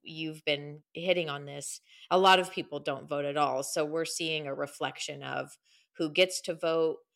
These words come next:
um, who has the right information. And, and I do think that meanwhile, that there has been a political awakening, and I see it, like I said, I, I see it in my own family. And, um, yeah, we'll, we'll see who shows up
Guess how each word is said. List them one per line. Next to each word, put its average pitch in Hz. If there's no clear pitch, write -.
um, 143
who 165
has 151
the 147
right 143
information. 139
And, 143
and 156
I 151
do 190
think 185
that 135
meanwhile, 151
that 180
there 196
has 226
been 190
a 160
political 160
awakening, 135
and 147
I 147
see 147
it, 147
like 151
I 156
said, 147
I, 139
I 143
see 147
it 143
in 143
my 139
own 139
family. 143
And, 147
um, 143
yeah, 214
we'll, 156
we'll 165
see 165
who 165
shows 160
up 156